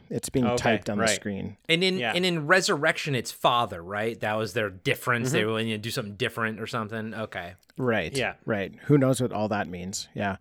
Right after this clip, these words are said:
Speaker 3: Right,
Speaker 1: And
Speaker 3: yeah,
Speaker 1: then in
Speaker 3: exactly.
Speaker 1: Covenant, the computer was also named Mother, which
Speaker 2: Yeah.
Speaker 1: some speculation was that it could potentially be the same, the exact same computer system out of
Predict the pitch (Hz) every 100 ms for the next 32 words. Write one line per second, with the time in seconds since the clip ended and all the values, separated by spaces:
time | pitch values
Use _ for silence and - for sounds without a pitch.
0 | - 104 92 139 147 170 175 175 160 143
1 | - 175 196 135 131 - 143 - 143 -
2 | 160 151 139 131 120 143 156 - 151 131
3 | 123 110 117 127 98 98 139 120 - 127
4 | 139 - - 135 139 147 143 139 139 120
5 | - 143 - 131 135 160 - 127 123 104
6 | 127 127 - 156 - 147 139 - 139 -
7 | 139 120 131 123 - 131 131 135 117 131
8 | 131 135 123 - 143 143 135 131 - 151
9 | 143 - 120 - 113 110 107 - _ _
10 | _ - 147 147 139 135 127 110